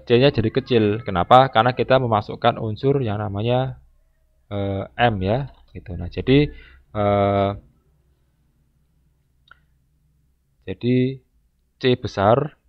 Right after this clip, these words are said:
itu sama dengan M dikalikan C, ya. Jadi C besar sama, eh, saya tulis ini aja, ya. C besar sama dengan M kecil kali C kecil, ya. Nah,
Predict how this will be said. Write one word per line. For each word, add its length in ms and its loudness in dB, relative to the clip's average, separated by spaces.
itu 80 -8
sama 240 -6
dengan 480 -2
M 320 -4
dikalikan 560 -4
C, 160 -6
ya. 320 -8
Jadi 160 -8
C 40 -16
besar 560 -4
sama, 240 -18
eh, 680 -8
saya 160 -6
tulis 240 -10
ini 80 -10
aja, 120 -14
ya. 80 -14
C 160 -6
besar 560 -6
sama 240 -16
dengan 320 -2
M 240 0
kecil 480 -4
kali 240 -2
C 160 0
kecil, 400 -2
ya. 240 -2
Nah, 400 -14